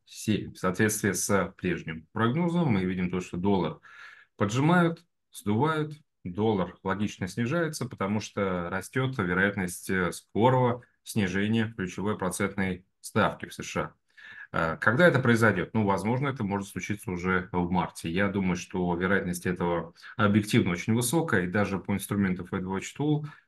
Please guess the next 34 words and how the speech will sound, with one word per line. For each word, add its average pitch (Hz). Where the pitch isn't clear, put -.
легко 95
можно 90
заметить, 98
что 92
как 98
только 90
выходит, 90
э, 85
слабый 120
отчёт 113
из 110
С 117
Ш 160
А 151
сейчас, 92
э, 95
сразу 131
же, 107
э, 95
большее 113
количество 90
трейдеров 123
начинает 92
верить 92
в -
то, 120
что 104
американский 92
регулятор 95
всё 87
же 87
скорректирует 98
монетарную -
политику. 85